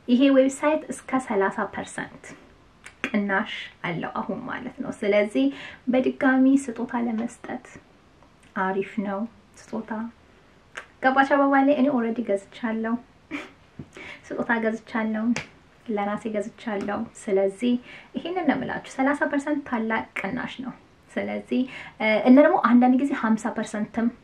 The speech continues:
ሊወጣ ይችላል ማለት ነው፣ እስከ ሀምሳ ፐርሰንት ድረስ። ለምን እሱን ዌብሳይትም ታች ሊንክ አደርግላችኋለሁ። እውነት የሚያስፈልጋችሁ ነገር ካለ ሄዳችሁ ግዙ። ሴሉን ተጠቅማችሁ፣ እ፣ የማያስፈልጋችሁ ሴል ላይ ብቻ ስለሆነ ሄዳችሁ ገንዘባችሁን አታውጡ ልላችሁ ነው። አላ አስበን ነው፣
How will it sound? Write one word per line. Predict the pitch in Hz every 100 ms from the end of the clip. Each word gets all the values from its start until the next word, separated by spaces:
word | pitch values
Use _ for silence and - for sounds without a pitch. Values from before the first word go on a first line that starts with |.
| _ -
ሊወጣ | 202 202 185 -
ይችላል | - - -
ማለት | - -
ነው፣ | 254
እስከ | - 233
ሀምሳ | 202 202 208
ፐርሰንት | 226 - 190
ድረስ። | - - - - - - -
ለምን | 277 330
እሱን | 302 269 -
ዌብሳይትም | 254 240 247 247 262
ታች | - 233
ሊንክ | - 226 -
አደርግላችኋለሁ። | 233 240 247 247 277 - 277 269 269 277 - - -
እውነት | 254 277 320
የሚያስፈልጋችሁ | 311 262 254 233 233 247
ነገር | 214 214
ካለ | 226 220 226
ሄዳችሁ | 220 196 196 - 226
ግዙ። | - 262 269 277 285 _
ሴሉን | - 233 240
ተጠቅማችሁ፣ | 240 247 247 247 247 - 254 254 - - -
እ፣ | 214 208 202 202 -
የማያስፈልጋችሁ | 233 226 247 262 247 240 -
ሴል | - 302
ላይ | 285
ብቻ | 262 240
ስለሆነ | - 214 208 214
ሄዳችሁ | 202 202 - 214
ገንዘባችሁን | 190 190 185 - 196
አታውጡ | 190 196 202
ልላችሁ | 208 202 202 - 220
ነው። | 196
አላ | 180 185 -
አስበን | 185 - - 185 175
ነው፣ | 175 170